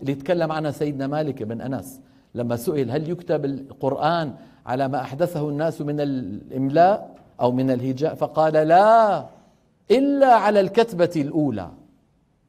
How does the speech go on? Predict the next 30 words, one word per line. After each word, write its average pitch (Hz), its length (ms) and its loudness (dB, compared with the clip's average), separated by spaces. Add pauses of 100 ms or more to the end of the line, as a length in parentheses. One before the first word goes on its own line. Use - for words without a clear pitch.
مين 208 200 2
الكتبة 185 400 2
الأولى 160 360 2
يعني؟ 160 360 -6 (880)
إمتى 202 280 4
كتب 185 320 -2
القرآن 156 420 -2
أول 151 260 -2
مرة؟ 151 420 -6 (240)
بين 254 220 4
يدي 254 240 0
رسول 240 360 -8
الله. - 220 -16 (880)
فور 240 340 6
نزوله 180 440 -2
كان 170 220 -2
كلما 185 340 2
نزل 185 280 0
مقطع 214 360 -8 (340)
يدعو 165 280 2
صلى 147 240 -4
الله 147 160 0
عليه 143 100 -2
وسلم 143 240 -4
من 143 140 -6
حضره 170 460 2
من 165 140 -4
الكتبة 190 440 -2
فيكتبون 165 640 -2
أمامه، 165 600 -4